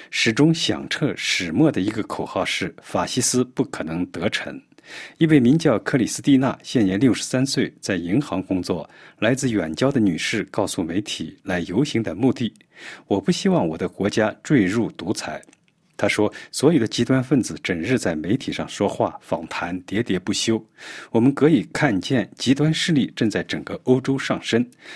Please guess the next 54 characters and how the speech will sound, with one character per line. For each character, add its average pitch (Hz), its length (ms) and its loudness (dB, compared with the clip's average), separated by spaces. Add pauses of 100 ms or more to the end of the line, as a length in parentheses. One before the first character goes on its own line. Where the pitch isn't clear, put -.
(200)
有 120 80 4
些 180 180 4
人 135 120 6
希 151 200 0
望 151 160 4
看 123 200 0
到 104 120 2
欧 135 200 4
盟 98 280 2
最 113 200 2
终 110 320 2
分 135 280 2
崩 123 360 0
离 90 160 -2
析。” 85 340 -6 (440)
她 - 140 0
表 113 180 2
示 131 140 -2
理 123 200 0
解 90 300 -6 (240)
黄 113 180 2
背 123 140 0
心 156 260 0
们 113 160 0
的 - 140 -8
诉 - 180 -4
求。 80 360 -6 (400)
有 101 100 2
些 117 160 4
人 101 240 0
的 113 240 0
确 135 180 -2
生 143 280 2
活 87 200 -8
艰 113 260 2
难， - 220 -2 (140)
月 147 180 2
底 78 240 -6
缺 - 220 -2
钱。 78 260 -4 (440)
但 120 120 0
是 - 240 0 (280)
要 185 100 2
想 127 180 2
有 131 120 2
发 143 260 -2
展， - 240 -4
就 - 140 -4
必 143 240 -2
须 127 240 -4
付 - 280 -4
出 - 240 -4
努 85 240 -2
力。 107 240 -2